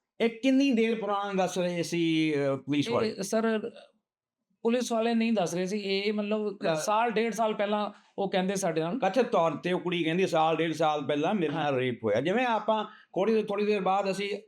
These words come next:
Speaker 1: ਦਰਸ਼ਕਾਂ ਨੂੰ ਉਹ ਆਡੀਓ ਰਿਕਾਰਡਿੰਗ ਚਲਾ ਕੇ ਸੁਣਾਵਾਂਗੇ, ਜਿਹੜੀ ਡਾਕਟਰ ਸਾਹਿਬ ਨੇ ਰਿਕਾਰਡ ਕੀਤੀ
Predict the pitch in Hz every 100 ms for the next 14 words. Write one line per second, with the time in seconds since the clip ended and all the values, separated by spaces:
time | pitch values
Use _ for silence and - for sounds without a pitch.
0 | - 151 156 - 196 190 214 214 208 214
1 | - 165 185 214 233 208 151 170 180 214
2 | 226 214 _ _ _ _ _ - 170 170
3 | - 190 196 - 156 151 185 220 180 139
4 | 127 220 - _ _ 120 139 214 254 170
5 | 156 180 190 214 220 208 202 170 170 180
6 | 220 - _ _ _ _ 156 156 196 226
7 | 262 208 - 180 208 269